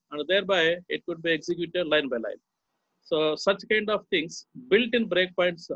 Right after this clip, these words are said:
allocation could be there in Python three point zero. And the data classes will also be available. Customization of modules, you may be right, uh, probably you people haven't idea what is a module, but, uh,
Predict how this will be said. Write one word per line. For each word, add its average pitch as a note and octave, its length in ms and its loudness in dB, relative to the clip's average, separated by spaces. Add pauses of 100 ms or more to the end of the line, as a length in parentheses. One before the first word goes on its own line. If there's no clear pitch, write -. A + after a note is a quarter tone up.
allocation E3 540 -2
could D3 160 -10
be D3+ 120 -4
there E3 220 2 (440)
in C#3+ 200 0
Python C#3 400 -2
three C#3 160 -6
point - 240 -6
zero. G#2+ 240 -10 (760)
And D3+ 320 0
the C#3+ 120 4
data F#3+ 400 4
classes E3+ 480 -4
will D#3 120 -2
also D#3 240 -2
be D#3 140 -2
available. D#3 460 -2 (600)
Customization F#3 720 -2
of F3 200 -2
modules, D3 840 2 (140)
you D3+ 100 -6
may D#3+ 140 0
be D#3+ 120 -2
right, D3+ 360 2
uh, B2+ 200 -4
probably D3+ 520 -2 (340)
you D#3 140 -2
people D#3+ 480 -6 (120)
haven't D#3+ 380 0 (240)
idea D3 420 2 (220)
what D3 200 2
is D#3 180 -6
a D3 40 2
module, C#3 420 -2 (540)
but, D3 180 0 (160)
uh, C3 160 2